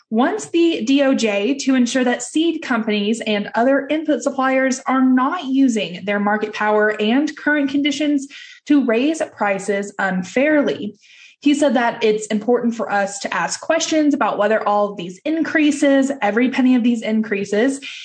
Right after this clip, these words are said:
is justified based on disruptions, based on supply, based on normal economics. And maybe he has a point to this. You know, I didn't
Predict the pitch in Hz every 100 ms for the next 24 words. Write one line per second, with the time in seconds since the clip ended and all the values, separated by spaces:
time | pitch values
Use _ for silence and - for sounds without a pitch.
0 | - 277 233 233 302 302 339 233 226 214
1 | 214 214 214 202 202 190 185 254 277 269
2 | 277 269 262 208 202 202 180 180 - 233
3 | 240 240 240 233 196 208 - 196 196 190
4 | 185 _ 214 214 226 220 220 220 220 214
5 | 214 185 185 170 175 - - - - -
6 | - - - 285 285 269 - 269 285 330
7 | 403 339 320 277 285 - 233 190 208 196
8 | 220 233 208 190 196 208 196 175 -